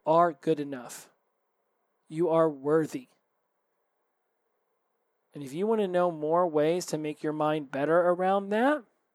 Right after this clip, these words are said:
then I want you to go out there and I want you to hit me up on social media at Jesse Mogul, at From Sobriety to Recovery, or email me at N L P Jesse, N L P Jesse, and let me know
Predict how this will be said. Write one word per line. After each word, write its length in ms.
then 120
I 80
want 260
you 140
to 60
go 260
out 240
there 220
and 100
I 40
want 200
you 80
to 80
hit 160
me 140
up 160
on 120
social 400
media 460
at 200
Jesse 360
Mogul, 420
at 240
From 200
Sobriety 520
to 160
Recovery, 560
or 420
email 420
me 220
at 120
N 160
L 160
P 280
Jesse, 480
N 300
L 260
P 400
Jesse, 460
and 120
let 200
me 220
know 480